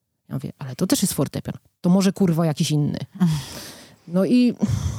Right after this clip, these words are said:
Speaker 1: trzeba to przeżyć, tak? To
Speaker 2: Mm.
Speaker 1: trzeba przeżyć, że ja się nastarałam, każdą tą muzykę, którą ja położyłam. Ja naprawdę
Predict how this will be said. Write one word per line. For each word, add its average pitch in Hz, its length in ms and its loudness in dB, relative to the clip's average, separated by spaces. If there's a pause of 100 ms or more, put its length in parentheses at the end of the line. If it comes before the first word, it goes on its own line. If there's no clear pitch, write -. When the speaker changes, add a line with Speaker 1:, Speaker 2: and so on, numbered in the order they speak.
(600)
Speaker 1:
trzeba 220 340 0
to 214 140 0
przeżyć, 180 460 0
tak? 208 320 -2
To 208 60 2
Speaker 2:
Mm. 202 120 4
Speaker 1:
trzeba 180 260 2
przeżyć, 226 380 2
że 156 300 0
ja 160 260 0 (300)
się 175 260 -2
nastarałam, 160 600 0
każdą 165 340 -2
tą 165 100 0
muzykę, 160 340 0
którą 165 260 -2
ja 160 180 2
położyłam. 156 540 0
Ja 151 160 0
naprawdę 160 440 -2